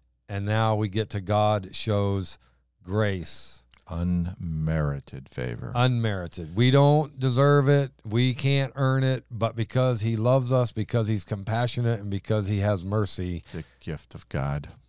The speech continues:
Speaker 1: he extends it to us. And so when we look at the grace, Romans five seventeen, "For if by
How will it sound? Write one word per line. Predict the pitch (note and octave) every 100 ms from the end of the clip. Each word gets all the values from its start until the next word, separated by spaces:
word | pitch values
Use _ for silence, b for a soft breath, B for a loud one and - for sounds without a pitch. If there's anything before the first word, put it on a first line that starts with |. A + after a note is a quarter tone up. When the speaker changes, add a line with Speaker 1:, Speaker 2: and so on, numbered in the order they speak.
| _
Speaker 1:
he | F#2+ F#2+ F#2+
extends | F#2 - - G2 F2+
it | F#2 -
to | G#2+ G2
us. | F2 - - _ _ _ _ A2
And | G#2
so | B2
when | A#2 A#2
we | A#2
look | A#2+ C3+
at | C3+ B2+ A2+
the | - G#2+ G2
grace, | F2 G#2 F#3+ D3 A2 - -
Romans | A#2 B2 A#2 G2+
five | - B2 A2+ G#2
seventeen, | B2+ A#2 G2+ F#2+ F3+ E3 A2+ G#2 B B B _
"For | C3 C#3+
if | D3+ C3
by | C#3+ C#3 C3+ C3